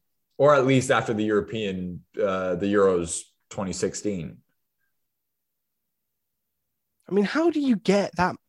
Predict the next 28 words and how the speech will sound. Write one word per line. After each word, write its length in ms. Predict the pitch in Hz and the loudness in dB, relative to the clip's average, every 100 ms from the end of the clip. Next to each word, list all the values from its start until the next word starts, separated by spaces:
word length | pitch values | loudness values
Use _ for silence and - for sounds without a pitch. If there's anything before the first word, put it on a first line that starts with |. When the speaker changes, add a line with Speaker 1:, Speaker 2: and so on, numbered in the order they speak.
| _ _ - | _ _ 2
Speaker 2:
Germany 480 | 175 196 175 139 | 6 8 6 2
job 300 | 127 113 98 - _ _ _ _ _ - | -2 -6 -8 -14 _ _ _ _ _ 0
after 260 | 160 - | 0 0
being 300 | 160 170 160 | 2 4 4
a, 120 | 151 - _ - | 2 -2 _ -8
the 120 | 156 | 0
manager 380 | 175 165 160 156 | 4 4 4 0
of 120 | 143 - | -2 -4
Austria, 520 | 151 - - 156 151 | -8 -6 0 2 2
Vienna, 580 | 139 147 139 135 135 135 _ _ _ _ _ _ _ _ _ _ - | 2 2 2 0 -2 -6 _ _ _ _ _ _ _ _ _ _ -20
Fener-, 800 | - - 156 160 196 190 220 196 | -12 -2 0 0 -2 -4 -8 -6
Fenerbahce 680 | - 240 214 202 - 180 160 | 0 4 4 4 2 0 -2
for 120 | 165 | 0
a 60 | 156 | 0
year, 360 | 151 151 151 - _ | 2 0 -4 -10 _
Stuttgart? 840 | - - 180 - - 147 139 127 _ _ _ _ _ _ _ _ | -18 -6 -2 -2 0 2 2 0 _ _ _ _ _ _ _ _
Or 100 | - | 4
was 120 | 175 185 | 4 4
it 80 | |
just 160 | 190 175 | 2 2
he 120 | 180 | 2
was, 180 | 175 165 - _ | 0 -2 -10 _
he 160 | - 170 | -6 0
was 180 | 165 151 | 0 0
just 200 | 165 - | -4 -2
the 120 | 160 | -2
assistant 640 | 147 170 156 - 147 139 123 | -2 -4 -6 -2 -2 -2 -2
when 460 | 139 135 135 135 | 0 0 -2 -6